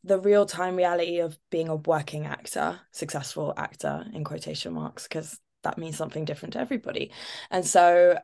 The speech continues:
I used to speak weekly, um, just about what was going on, how I was <laughs> navigating life, um, to offer some solidarity to other actors, because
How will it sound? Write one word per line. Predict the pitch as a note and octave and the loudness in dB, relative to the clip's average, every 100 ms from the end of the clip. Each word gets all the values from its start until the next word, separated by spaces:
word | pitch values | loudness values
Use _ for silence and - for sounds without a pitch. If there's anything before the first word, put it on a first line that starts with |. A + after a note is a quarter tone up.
| - | -2
I | F#3 | 0
used | A3 C#4 | 0 -2
to | C#4+ | -4
speak | - B3 A#3 | -2 -2 0
weekly, | G#3 G#3 F#3+ F#3+ F#3 F#3 - | -2 -2 -2 0 0 -2 2
um, | F#3 F3 F3 F3 | 2 2 -2 -4
just | - C4 | -2 -2
about | C#4 B3 | 2 4
what | A3 | 2
was | F#3+ - | 0 2
going | F3+ F#3 | 4 6
on, | G3+ A3+ A3+ A3+ A3+ A3+ A#3 - E3+ - | 6 6 6 4 4 2 0 -8 -18 -14
how | - F3 | -2 2
I | E3+ | 4
was | D#3+ E3 F3+ | 2 2 2
<laughs> | |
navigating | A3 D4+ D4 D#4+ A3 A3+ G#3+ G#3+ | 2 2 6 8 8 8 4 2
life, | G3 G3 G3 A3 - _ - - - - - | 4 4 4 2 -8 _ -20 -20 -18 -10 2
um, | G3+ G3 G3+ - - _ | 6 6 6 0 -18 _
to | - | 2
offer | D#4+ E4 G4+ | 4 2 0
some | F#4+ E4+ | -2 0
solidarity | C#4+ B3+ A3 G3 A3 A3 G#3+ | 0 2 2 2 2 0 -4
to | - | 0
other | F#3 F#3+ | 0 0
actors, | - - - A#3+ - | 0 0 -2 -4 -2
because | G#3+ G3+ G3+ G3+ G3+ | -2 4 6 6 -2